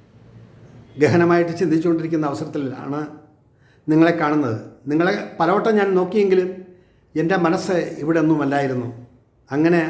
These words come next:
അറിയാണ്ട് സംഭവിച്ചു പോയതാണ്, അത് മനഃപൂർവ്വമല്ല. ശരവണ, എന്നെ വിശ്വസിക്കൂ. അത് കേട്ടപ്പോൾ അഗ്നിപർവ്വതം പോലെ പുകഞ്ഞിരുന്ന എൻ്റെ മനസ്സ്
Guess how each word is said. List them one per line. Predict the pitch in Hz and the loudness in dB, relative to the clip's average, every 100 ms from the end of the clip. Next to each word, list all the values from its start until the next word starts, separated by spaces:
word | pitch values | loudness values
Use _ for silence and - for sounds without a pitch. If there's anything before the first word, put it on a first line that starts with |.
| 160 | -4
അറിയാണ്ട് | 139 160 170 170 | -2 2 2 0
സംഭവിച്ചു | 170 139 127 165 170 | -2 -4 -2 -2 -2
പോയതാണ്, | 147 135 120 120 - - _ - - - | -4 -4 -8 -12 -18 -20 _ -20 -20 -8
അത് | 151 | -2
മനഃപൂർവ്വമല്ല. | 147 156 160 202 190 160 139 120 - - - - - - - - - _ _ - - - | 2 2 2 2 4 2 0 -2 -6 -16 -20 -20 -20 -20 -20 -20 -20 _ _ -20 -20 -10
ശരവണ, | - 151 139 120 113 - - - _ _ _ _ _ _ _ _ _ | -2 0 0 -2 -8 -16 -20 -20 _ _ _ _ _ _ _ _ _
എന്നെ | 131 156 | 0 0
വിശ്വസിക്കൂ. | 143 170 175 151 127 - - - _ _ _ _ _ _ _ _ _ - _ _ _ _ - - _ _ _ - - - - | 0 -2 -4 -4 -4 -6 -14 -20 _ _ _ _ _ _ _ _ _ -20 _ _ _ _ -20 -20 _ _ _ -20 -20 -14 -2
അത് | 147 | 0
കേട്ടപ്പോൾ | 147 143 143 143 - - _ _ _ _ _ _ _ _ _ _ _ _ _ _ _ _ _ - | 2 0 -2 -4 -10 -20 _ _ _ _ _ _ _ _ _ _ _ _ _ _ _ _ _ -6
അഗ്നിപർവ്വതം | 135 165 160 160 156 151 | 0 2 4 2 2 2
പോലെ | 151 151 | 2 0
പുകഞ്ഞിരുന്ന | 147 151 147 147 143 139 - | 0 2 2 0 -2 -4 -4
എൻ്റെ | 147 | -2
മനസ്സ് | 139 143 151 | 0 -2 -2